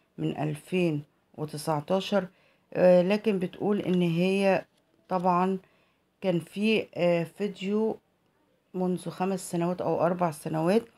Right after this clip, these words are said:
هي كانت بتقول إن ترامب لن يكون،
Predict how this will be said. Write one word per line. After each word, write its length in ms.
هي 140
كانت 220
بتقول 280
إن 180
ترامب 380
لن 240
يكون، 720